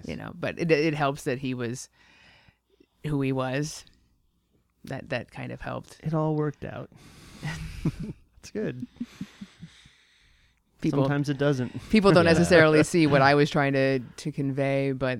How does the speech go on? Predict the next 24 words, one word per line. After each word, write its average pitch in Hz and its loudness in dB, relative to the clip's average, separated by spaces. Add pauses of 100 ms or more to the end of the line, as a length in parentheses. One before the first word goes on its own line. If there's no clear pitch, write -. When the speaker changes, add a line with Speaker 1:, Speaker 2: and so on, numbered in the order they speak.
(160)
Speaker 1:
the 139 -6
guy 131 -2
was 131 -4
pretty 135 -4
hot, 123 -4
so 117 -6
they 113 -10
kind 117 -14
of 113 -12
got 107 -12
over 117 -10
it. 113 -10
But 123 -8
he 113 -6
also 123 -4
had 123 -2
the 123 -2
long, 120 -2
rugged 120 -4
Speaker 2:
<laughs> - -
Speaker 1:
Tarzan 131 -2
look 131 -4
to 139 -2
him, 135 0